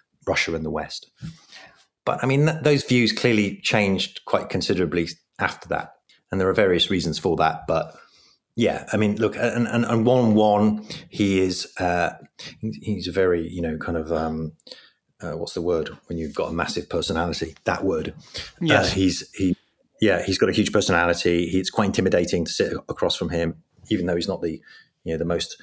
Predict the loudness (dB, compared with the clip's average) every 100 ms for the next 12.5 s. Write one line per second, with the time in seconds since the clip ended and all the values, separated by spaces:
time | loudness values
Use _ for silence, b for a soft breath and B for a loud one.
0 | B -2 0 0 -4 -6 -6 -8 _ _
1 | -4 -2 0 0 0 -2 -2 -2 -2 -4
2 | -4 -2 0 0 -2 -4 -4 -4 -6 -10
3 | -10 -8 -4 -4 -6 _ _ B B B
4 | B _ 2 2 4 2 2 0 0 0
5 | -2 -2 2 2 2 2 4 2 2 0
6 | 2 0 -4 -4 -4 -2 0 0 0 -2
7 | -4 -4 -6 -8 -8 -6 -6 -4 -2 0
8 | 2 2 2 0 -4 -2 2 2 2 2
9 | 2 2 4 4 4 2 0 -2 0 0
10 | 0 0 -2 -6 B B B -4 0 0
11 | 0 -6 -18 _ _ _ -6 -2 -2 -4
12 | -8 -4 -2 -2